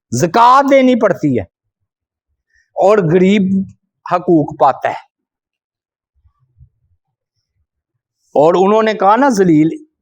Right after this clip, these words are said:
بڑا، اے، اے، نقطہ بیان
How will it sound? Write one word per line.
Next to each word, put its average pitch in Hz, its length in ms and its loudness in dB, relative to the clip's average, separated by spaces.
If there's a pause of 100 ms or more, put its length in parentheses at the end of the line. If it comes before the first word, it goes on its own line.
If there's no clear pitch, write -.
(180)
بڑا، 196 320 2 (420)
اے، - 60 -4 (220)
اے، 127 240 -2 (120)
نقطہ 214 380 -2
بیان 147 320 -2